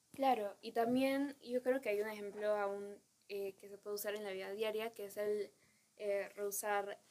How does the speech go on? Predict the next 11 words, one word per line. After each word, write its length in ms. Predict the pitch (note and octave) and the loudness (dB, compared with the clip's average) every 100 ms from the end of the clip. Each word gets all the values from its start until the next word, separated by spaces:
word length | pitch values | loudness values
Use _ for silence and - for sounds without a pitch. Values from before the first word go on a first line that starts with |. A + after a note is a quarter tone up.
| - - | -14 -6
eh, 380 | A3 G#3+ G#3+ - | -4 -2 -4 -4
los 500 | G#3 G3+ G3 - - G3 | 0 0 0 -4 -6 -6
vasitos 440 | G#3 A3 G#3 A3+ | -4 -4 -2 -2
de 120 | G#3+ | -2
plástico 480 | G#3 G3+ G3 G#3 G#3 | 0 0 2 0 0
y 40 | G3+ | 0
las 120 | G3 | 0
botellas 380 | F#3 F3+ F#3 F#3 | -2 -4 -6 -6
de 80 | |
plástico. 600 | F#3+ F3+ F#3 - - D4+ - - - - - | -6 -6 -6 -8 -4 -4 -4 -14 -20 -6 6
Pues, 460 | A#3 A3 G#3 - | 10 10 8 2